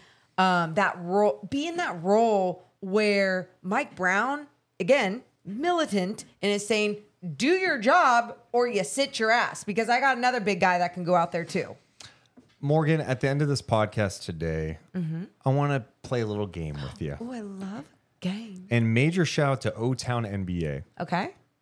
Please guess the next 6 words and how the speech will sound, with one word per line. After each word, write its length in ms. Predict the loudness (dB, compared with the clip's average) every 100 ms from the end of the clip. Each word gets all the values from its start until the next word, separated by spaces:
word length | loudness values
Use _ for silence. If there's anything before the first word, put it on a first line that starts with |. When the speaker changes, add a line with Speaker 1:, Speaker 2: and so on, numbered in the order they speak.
| _ _ _ _ _ _ _ _ _ _ _ _ _ _ _ _
Speaker 2:
He 240 | 2 4
went 300 | 4 0 0
through 500 | -2 2 2 2 -4 -12 _ _ _ _ _
and 200 | 2 4
listened 280 | 2 2
to 100 | 0